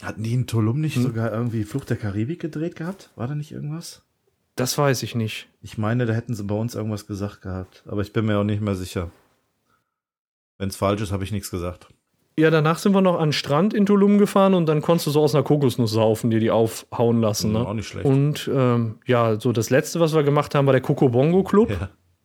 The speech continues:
Speaker 2: Äh, das war halt eine Disco über drei Etagen mit so einer Varieté-Show. Ähm, richtig, richtig, richtig cool.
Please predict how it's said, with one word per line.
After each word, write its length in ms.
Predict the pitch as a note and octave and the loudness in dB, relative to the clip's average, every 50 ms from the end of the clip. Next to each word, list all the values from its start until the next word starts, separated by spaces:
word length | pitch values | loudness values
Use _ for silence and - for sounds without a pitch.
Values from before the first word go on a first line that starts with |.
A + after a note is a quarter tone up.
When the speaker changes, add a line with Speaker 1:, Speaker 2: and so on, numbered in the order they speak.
| _ _ _ - - _ _ - - - _ _ _ _ _ - C3 B2+ | _ _ _ -20 -20 _ _ -20 -20 -20 _ _ _ _ _ 0 2 2
Speaker 2:
Äh, 60 | B2 | 2
das 200 | C3+ C#3 C3+ - | 2 0 2 2
war 120 | C#3 C3+ | 2 4
halt 220 | D3 D3 D3 D3 D#3 | 4 4 4 4 2
eine 160 | C#3+ C3+ B2 | 2 0 0
Disco 420 | A2+ A#2 C#3 - - - G3 F#3 | 2 0 0 0 2 2 4 4
über 160 | E3+ D#3+ C#3 C3 | 4 4 4 4
drei 300 | - - B2 B2+ C#3 C#3+ | 2 2 2 4 4 4
Etagen 500 | C3 - - B2+ A#2+ C#3 D#3+ D#3 D#3+ D#3 | 2 0 0 2 2 4 4 2 2 2
mit 120 | D3+ C3 | 2 2
so 60 | C#3 | 2
einer 140 | C#3 C3+ B2 A#2+ | 4 4 4 4
Varieté-Show. 880 | C3 B2 C3 A#2+ A2+ - - D3 D#3 D3 - - A#2 A#2+ B2+ D3 F3 - | 2 2 2 0 0 0 0 2 2 2 2 2 2 2 2 0 0 0
Ähm, 440 | - C3 A#2 A#2 A#2 A#2 A2+ G#2+ - - - _ - - | 0 0 2 2 2 0 0 -2 -6 -10 -16 _ -2 0
richtig, 500 | C3+ A#2 - - - G3 D3+ - C3 C3 | 0 0 0 0 -2 -4 -4 -2 -2 -2
richtig, 520 | D3+ D#3 - - - D#3 C3+ - - - _ _ - A#2+ | -2 -2 -2 -4 -4 -6 -6 -8 -12 -20 _ _ -6 -2
richtig 480 | C3 D#3 E3 - - - D#3+ C#3+ - - - - | 0 0 0 0 -4 -4 -6 -8 -8 -6 -4 0
cool. 240 | B2+ B2 C#3 F#3 | 0 2 0 0